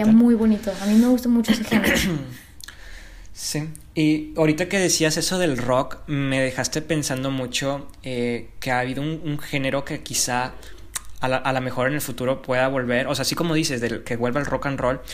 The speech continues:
Speaker 2: eh, no sé si te has puesto a pensar como que el rock en español nunca ha pegado lo suficiente,
Speaker 1: No.
Speaker 2: nunca ha tenido mucha fuerza.
Speaker 1: Sí, no.
Speaker 2: No, ¿qué tal? Estaría interesante si a lo mejor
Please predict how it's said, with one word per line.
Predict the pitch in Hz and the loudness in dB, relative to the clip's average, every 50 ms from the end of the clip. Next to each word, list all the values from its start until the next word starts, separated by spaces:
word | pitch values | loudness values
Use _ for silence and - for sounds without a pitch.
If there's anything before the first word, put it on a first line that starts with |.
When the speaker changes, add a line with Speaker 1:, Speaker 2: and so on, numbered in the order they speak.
| - - - - - - - | -12 -12 -14 -14 -14 -8 -2
Speaker 2:
eh, | 135 127 127 - 143 | 0 0 0 0 0
no | 139 135 | 0 0
sé | - 147 151 | 2 2 0
si | 147 - 151 | 0 0 2
te | 156 | 2
has | 139 131 - | 0 0 0
puesto | - 143 127 - - | 0 0 0 0 -2
a | 156 | -4
pensar | - 143 123 - 131 131 - - | -2 -2 0 0 -2 -2 -4 -6
como | - 143 139 135 | -4 -2 -2 -2
que | - - - | 0 0 0
el | 123 117 - - | 0 0 -2 -4
rock | - - 127 131 131 131 - | -2 0 2 2 2 2 0
en | 165 156 | -2 -2
español | 147 - - 127 123 123 123 123 127 131 113 139 | -2 -2 0 -2 -2 0 0 -2 -2 -2 -4 -4
nunca | 143 139 135 135 131 - 151 147 139 | -4 -4 -4 -4 -2 0 2 2 2
ha | 131 - | 2 0
pegado | - 139 131 131 131 135 135 | 0 0 2 2 2 0 0
lo | 135 131 | -2 -4
suficiente, | - - - 127 113 - - 123 117 104 - 117 117 | -6 -6 -6 -6 -6 -4 -4 -4 -4 -4 0 4 4
Speaker 1:
No. | 226 214 196 175 165 | 4 4 4 0 -4
Speaker 2:
nunca | 139 135 131 135 - - 135 | -6 -6 -6 -6 -6 -6 -6
ha | 131 | -6
tenido | - 135 131 127 127 127 123 - - - - | -6 -8 -6 -6 -6 -6 -8 -10 -12 -14 -10
mucha | 151 135 127 - 135 | -8 -6 -6 -6 -6
fuerza. | - - 131 120 123 - 120 | -4 -4 -4 -4 -4 -4 -6
Speaker 1:
Sí, | 117 220 | -4 -4
no. | 214 208 202 202 196 202 - - 143 143 156 | -4 -4 -4 -6 -8 -8 -8 -2 0 0 0
Speaker 2:
No, | 151 - - - - 180 - - - - | 0 -4 -10 -10 -10 -10 -10 -10 -8 -4
¿qué | - 151 | -2 -2
tal? | - 165 156 156 170 - - - - - | 0 2 0 0 0 -2 -6 -10 -8 -6
Estaría | - 147 - 151 131 131 143 151 | -2 -2 0 2 2 2 2 2
interesante | 165 175 175 - 175 143 - - 123 123 123 - 143 | 2 0 -2 0 0 0 0 0 -2 -2 -4 -4 -4
si | - - 135 131 | -4 -2 0 0
a | 123 | 0
lo | 120 117 | 0 0
mejor | 117 117 120 - - - 123 123 139 160 165 - | -2 -6 -8 -6 -2 0 2 2 2 0 -2 -6